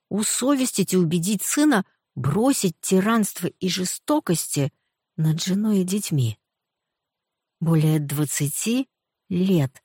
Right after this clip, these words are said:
беспрерывно длилось это мучительство и тиранство. У жены своей Грязнов выбил все зубы. Это не фигуральное выражение.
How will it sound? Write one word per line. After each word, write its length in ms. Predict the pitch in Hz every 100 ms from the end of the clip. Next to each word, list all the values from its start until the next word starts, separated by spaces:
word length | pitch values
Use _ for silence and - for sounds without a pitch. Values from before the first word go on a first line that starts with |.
| _ _ 147
беспрерывно 1300 | 160 180 - - 156 165 147 135 151 220 214 233
длилось 500 | 202 131 156 196 202
это 160 | 165 156
мучительство 680 | 147 143 - - 151 - 147
и 60 |
тиранство. 720 | 139 127 117 110 - 107 104 - _ _ _ _ _ _
У 120 | - 151
жены 320 | 151 147 170
своей 360 | - 202 220
Грязнов 560 | 196 214 208 214 214 -
выбил 300 | 135 147 190
все 340 | - - 170
зубы. 460 | 160 131 107 107 110 _ _ _ _ _
Это 260 | - 127 170
не 100 | 185
фигуральное 580 | 180 185 143 147 214 220
выражение. 580 | 190 190 151 143 131